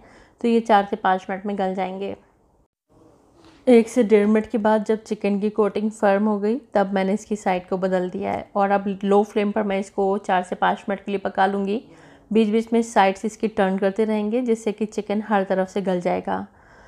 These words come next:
और लास्ट के एक से दो मिनट गैस की फ्लेम को हाई कर देंगे, जिससे कि जो चिकन की आउटर कोटिंग है, वो क्रिस्पी हो जाएगी। तो इस ट-, इस पॉइंट पर मैंने गैस की फ्लेम को हाई कर दिया है और हमारा चिकन फ्राई बनकर तैयार है।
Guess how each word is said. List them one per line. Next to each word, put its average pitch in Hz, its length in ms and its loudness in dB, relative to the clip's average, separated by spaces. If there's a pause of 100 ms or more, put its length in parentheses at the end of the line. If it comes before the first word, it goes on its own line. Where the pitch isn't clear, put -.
(280)
और 202 140 4
लास्ट 196 360 2
के 247 200 -2
एक 196 300 -2
से 226 80 2
दो 202 180 0
मिनट 208 260 0
गैस 202 220 -2
की 214 80 -4
फ्लेम 196 220 -4
को 202 120 -2
हाई 196 320 0
कर 208 140 -2
देंगे, 208 340 0
जिससे 220 340 -2
कि 233 220 -2
जो 240 140 2
चिकन 214 380 -2
की 196 140 -4
आउटर 196 400 2
कोटिंग 214 400 -2
है, 226 80 0
वो 220 140 0
क्रिस्पी 214 440 -4
हो 185 120 0
जाएगी। 185 500 -6 (500)
तो 214 120 2
इस 220 200 -2
ट-, 220 220 2
इस 226 180 0
पॉइंट 202 260 0
पर 208 120 0
मैंने 202 400 0
गैस 190 240 -2
की 202 80 -6
फ्लेम 196 220 -6
को 196 120 -2
हाई 190 240 0
कर 190 160 -2
दिया 196 260 -8
है - 240 -10
और 196 220 2
हमारा 190 300 0
चिकन 208 360 -4
फ्राई 190 280 2
बनकर 190 300 -4
तैयार 190 400 -4
है। 196 320 -12